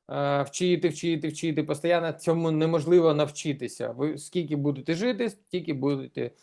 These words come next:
навчатися. Тому, якщо це не для вас, вимикайте, е, це відео і вертайтесь на свою,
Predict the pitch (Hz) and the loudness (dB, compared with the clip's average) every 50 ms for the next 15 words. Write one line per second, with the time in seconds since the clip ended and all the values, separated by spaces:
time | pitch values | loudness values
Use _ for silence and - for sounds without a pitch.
0 | _ _ - 135 135 131 - - 117 92 85 - - - - 127 - 139 143 147 | _ _ -4 -2 -2 -2 -2 -2 -2 -2 -4 -8 -12 -14 -14 -6 -4 -4 -2 0
1 | 170 190 202 208 214 208 208 202 202 202 - - _ _ _ _ - 143 151 156 | 0 2 2 4 4 4 2 2 0 -6 -14 -20 _ _ _ _ -6 -4 -4 -4
2 | 156 - 185 202 202 196 190 196 - 185 180 180 175 175 165 156 160 160 160 170 | 0 4 6 8 8 8 6 6 4 4 4 4 4 2 2 4 2 4 6 6
3 | 180 190 196 190 190 - - 156 147 147 143 156 156 160 165 156 - 185 185 180 | 8 8 6 6 2 -2 -6 -6 -4 -2 -2 0 0 0 -2 0 2 2 4 2
4 | - - 156 156 147 143 147 143 147 143 147 - 151 139 147 175 196 185 180 175 | 2 0 -2 -4 -2 -2 -4 -4 -4 -6 -4 -2 -2 -2 0 -2 0 2 2 2
5 | 170 165 156 - - 131 143 147 151 160 160 160 _ - - _ - _ _ - | 2 2 0 -4 -10 -12 -10 -8 -8 -8 -10 -12 _ -20 -20 _ -20 _ _ -2
6 | 135 139 147 147 147 170 170 170 170 170 165 147 - 147 139 143 - 131 139 143 | 0 0 0 4 4 4 4 4 4 2 -2 -6 -6 -6 -8 -6 -2 0 2 4
7 | 147 147 143 131 139 | 4 4 4 0 -2